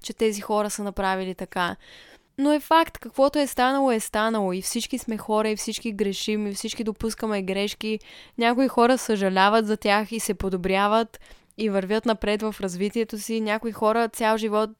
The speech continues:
не, не се научават как да кажат простата думичка „извинявай, сгреших“. Има и такива хора.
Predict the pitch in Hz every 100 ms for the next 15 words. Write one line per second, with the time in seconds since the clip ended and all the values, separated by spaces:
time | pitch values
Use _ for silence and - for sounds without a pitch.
0 | - 202 214 208 202 196 196 202 190 208
1 | 208 202 - 202 202 196 - - - _
2 | 220 208 208 202 202 202 - _ - 202
3 | 202 202 - 190 202 202 190 180 190 180
4 | 175 185 180 185 185 185 - _ _ -
5 | 185 185 180 - 202 190 - _ - 277
6 | 320 302 254 262 254 - 202 190 170